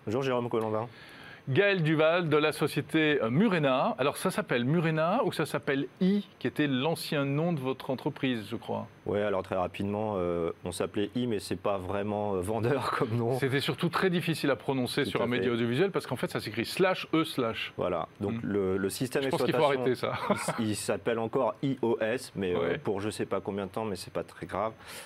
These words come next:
Speaker 1: Mais maintenant en fait on s'appelle surtout Murena,
Speaker 2: Murena.
Speaker 1: et le smartphone qu'on développe c'est le smartphone Murena, la société, euh, d'ici un mois s'appellera Murena, enfin voilà, on,
Speaker 2: D'accord.
Speaker 1: on consolide tout sur Murena.
Speaker 2: Alors, euh, par quoi on commence ? Parce que c'est vraiment intéressant, il y a le hardware et le software, et alors là, chez vous, ça prend tout son sens.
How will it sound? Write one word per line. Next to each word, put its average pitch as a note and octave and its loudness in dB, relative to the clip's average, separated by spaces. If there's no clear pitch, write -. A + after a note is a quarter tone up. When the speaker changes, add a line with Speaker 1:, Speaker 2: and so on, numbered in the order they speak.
Speaker 1:
Mais F2 -2
maintenant F#2 -2
en G#2+ -2
fait - -2
on F2+ -4
s'appelle F2+ -4
surtout - -4
Murena, G2+ -2
Speaker 2:
Murena. A2+ 0
Speaker 1:
et F2 -2
le G#2 0
smartphone A2 -4
qu'on F#2+ -4
développe F#2 0
c'est G#2+ -2
le F2+ 0
smartphone F#2+ -4
Murena, F2+ -2
la F#2 -2
société, G2 -4
euh, E2 0
d'ici E2+ -4
un F#2+ -2
mois G2+ -2
s'appellera F2 -2
Murena, F#2 -2
enfin F#2+ -6
voilà, D2 -2
on, F2 -6
Speaker 2:
D'accord. C3 -4
Speaker 1:
on - -10
consolide G2 -4
tout - -10
sur G2 -6
Murena. E2 -2
Speaker 2:
Alors, B2+ 2
euh, B2 2
par - 0
quoi C4+ 4
on G#3+ 4
commence ? C#3+ 2
Parce C3 0
que D3 2
c'est D#3+ 0
vraiment A3 4
intéressant, D3 2
il G3 4
y C3+ 6
a A2 2
le A#2 4
hardware C#3+ 2
et D3+ 2
le C#3+ 0
software, C3+ 2
et A#2 0
alors G2+ 2
là, C#3 2
chez - -2
vous, A#2 -2
ça A2+ -2
prend A#2 -2
tout F3 -4
son - -2
sens. D3+ 0